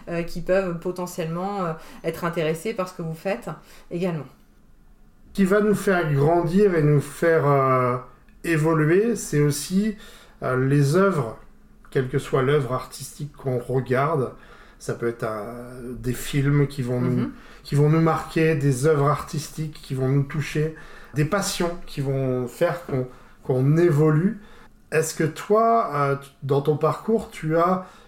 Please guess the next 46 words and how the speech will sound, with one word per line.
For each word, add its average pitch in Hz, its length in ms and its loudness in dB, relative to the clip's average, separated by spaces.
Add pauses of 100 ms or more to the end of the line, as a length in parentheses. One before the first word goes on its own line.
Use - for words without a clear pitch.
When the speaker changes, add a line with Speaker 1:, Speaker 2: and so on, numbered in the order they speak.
(100)
Speaker 2:
eu 202 120 -2
ce-, 165 260 2
cette 143 380 -2
œuvre-là 147 720 2 (100)
qui 139 200 -6
t'a 143 520 0
mis, 156 560 4 (220)
ce - 120 -14
qu'on, 123 200 -4 (320)
entre 139 220 -2
guillemets, 147 320 4
K 160 120 -2
O 165 340 2 (340)
et, 170 380 2
euh, 127 400 2
qui - 160 -16
t'a 131 240 2
marqué 156 920 0
et 165 160 -6 (240)
pour 143 180 2
laquelle 180 440 2
tu, 139 360 0 (580)
tu 143 160 -8
t'en 127 160 0
rappelleras 131 400 2
toute 156 300 -8
ta 143 100 2
vie ? 127 180 -4 (800)
Speaker 1:
Euh, 208 400 -2
moi, 254 160 0
si 285 160 -6
je 202 40 -8
devais 240 160 -2
en 247 80 -2
citer 240 320 -6
qu'une, - 260 -8
en 262 80 -4
tout 208 120 -12
cas, 233 140 -2
ça 233 120 -4
serait 214 220 -10
Le 202 120 -4
Petit 190 200 -14
Prince 190 360 -8
de 185 60 -6
Saint-Exupéry. 165 760 -10